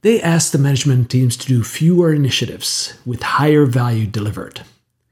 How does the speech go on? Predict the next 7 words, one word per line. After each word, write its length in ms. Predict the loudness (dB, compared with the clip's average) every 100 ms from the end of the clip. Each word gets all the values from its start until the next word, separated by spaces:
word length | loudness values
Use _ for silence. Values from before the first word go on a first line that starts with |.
| _ _ _ -4
So 240 | -2 0
I 160 | 0 0
assembled 600 | 0 0 -2 -2 -2 -2
my 160 | -4
favorite 460 | -4 0 2 2 0
six 340 | 0 0 -2
questions 680 | -4 -6 -6 -6 -6 -8 -10